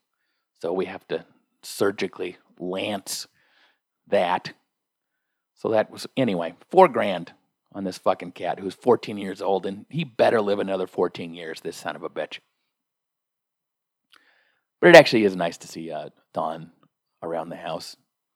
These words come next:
He's kinda sweet right now, uh, but that won't last. But he, you know, he's, like, grateful for life as much as a cat can be grateful.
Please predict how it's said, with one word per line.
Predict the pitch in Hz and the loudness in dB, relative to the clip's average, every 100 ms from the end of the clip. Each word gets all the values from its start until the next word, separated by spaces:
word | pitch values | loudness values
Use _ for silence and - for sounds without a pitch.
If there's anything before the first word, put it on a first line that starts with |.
| _ _ _ | _ _ _
He's | 131 | -12
kinda | - 285 170 | -6 -4 -4
sweet | - 147 151 117 _ _ _ _ _ _ _ _ _ _ _ _ _ - | -6 -2 -2 -4 _ _ _ _ _ _ _ _ _ _ _ _ _ -2
right | 101 90 | 0 0
now, | 95 85 87 _ _ _ _ _ _ | -4 -6 -8 _ _ _ _ _ _
uh, | 98 90 | -4 0
but | 113 | 4
that | 104 | 4
won't | 101 71 | 2 -2
last. | 78 67 - - _ _ _ | -6 -8 -14 -20 _ _ _
But | - | -20
he, | - 98 _ | -20 -20 _
you | - | -18
know, | 73 - _ _ _ _ _ _ _ _ _ _ _ _ - | -18 -20 _ _ _ _ _ _ _ _ _ _ _ _ -8
he's, | 120 113 | -2 2
like, | 107 | 2
grateful | 110 123 113 110 | 4 4 4 0
for | - 98 | 2 2
life | 92 87 - _ _ _ _ _ _ _ - | 2 0 -4 _ _ _ _ _ _ _ -18
as | 95 | -8
much | 104 104 | -4 -4
as | 101 | -2
a | 90 | -4
cat | - 107 90 | -4 -4 -4
can | 98 | -4
be | 92 | -8
grateful. | 82 85 85 85 87 | -6 -8 -8 -12 -14